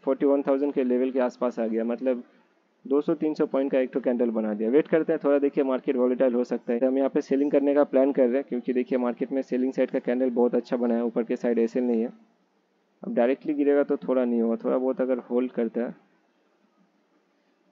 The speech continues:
यहाँ पे कितना बनेगा रिस्क, थोड़ा सा wait करते हैं, क्योंकि यहाँ पे risk ज़्यादा हो जाएगा। market थोड़ा volatile काफ़ी ज़्यादा दिख रहा है यहाँ पे। निफ्टी क्या कर रहा है, थोड़ा देख ले निफ्टी को भी।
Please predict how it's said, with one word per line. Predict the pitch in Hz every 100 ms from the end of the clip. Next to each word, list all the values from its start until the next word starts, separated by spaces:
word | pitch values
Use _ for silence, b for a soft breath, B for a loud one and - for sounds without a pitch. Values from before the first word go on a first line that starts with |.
| _ _ _ _ _ _ _ _ _ _ _ _ _ _ _ _
यहाँ | - 240
पे | -
कितना | - 117 -
बनेगा | 117 107 104 107
रिस्क, | 110 110 _ _ _ _ _ _ _ _ _ _ _ _ _ -
थोड़ा | 139
सा | -
wait | 135 127
करते | - 120 110
हैं, | 113
क्योंकि | 123 117
यहाँ | 127 123
पे | 131
risk | 123 127 -
ज़्यादा | 117 113
हो | 117
जाएगा। | 113 113 110
market | 110 - 123 -
थोड़ा | 120
volatile | 113 110 113 117 110 -
काफ़ी | 107 117
ज़्यादा | 110 110 110
दिख | 107 -
रहा | 107
है |
यहाँ | 107 107
पे। | - - _ _ _ _ - _ _ _ _ _ _ _ _ _ _ _ _ _ _ -
निफ्टी | 127 120 - 135
क्या | 135 123
कर | 120 123
रहा | 120
है, | 120
थोड़ा | - 120 120
देख | 117 110
ले | 117
निफ्टी | 117 113 123
को | 117 117
भी। | 131